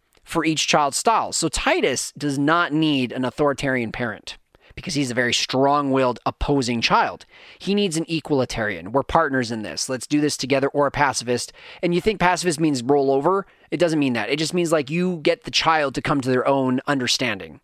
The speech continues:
I'm more equalitarian, if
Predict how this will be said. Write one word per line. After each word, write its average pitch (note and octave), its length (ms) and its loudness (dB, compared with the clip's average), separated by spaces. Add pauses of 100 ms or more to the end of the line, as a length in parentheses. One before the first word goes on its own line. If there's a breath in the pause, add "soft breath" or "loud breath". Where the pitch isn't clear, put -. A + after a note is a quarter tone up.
I'm D#3 140 0
more E3+ 180 2
equalitarian, B2+ 840 -2 (1000 soft breath)
if D#3+ 220 0